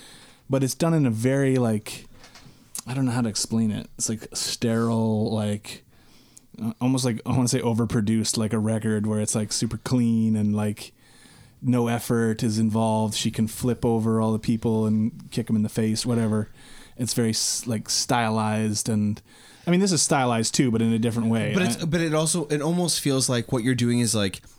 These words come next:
Speaker 2: when an action sequence happens, it's like you're extracting it being, uh, like, Mila Jovovich, and you're, you're just plugging in anything.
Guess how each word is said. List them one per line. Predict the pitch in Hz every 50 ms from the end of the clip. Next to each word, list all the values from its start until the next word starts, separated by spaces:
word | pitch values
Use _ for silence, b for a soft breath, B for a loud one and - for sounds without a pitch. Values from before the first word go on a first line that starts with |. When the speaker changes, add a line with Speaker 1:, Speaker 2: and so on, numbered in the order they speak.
| - -
Speaker 2:
when | - 127 120 113
an | 113 117
action | 104 117 117 - - 120
sequence | - 123 113 123 120 113 -
happens, | 113 113 104 101 - 110 101 98 98 - - -
it's | - -
like | 113 101 -
you're | 127 113 110
extracting | - - - - 117 104 104 - - 123 110 110 110 - - - _ _ -
it | 101 104 - - 101 -
being, | 107 104 101 98 95 95 92 92 90 87 - - _ _ _ _ - -
uh, | 95 95 82 67 -
like, | 98 - -
Mila | 113 113 101 95
Jovovich, | 92 131 147 151 127 95 85 85 82 71 - - - - - - -
and | 110 104 104
you're, | 104 98
you're | 80 101 107 110 113
just | 120 113 - - - -
plugging | - - 135 120 117 110 107
in | - 110 113 104 101 101 - -
anything. | 98 98 98 104 101 - - - 69 60 64 62 64 -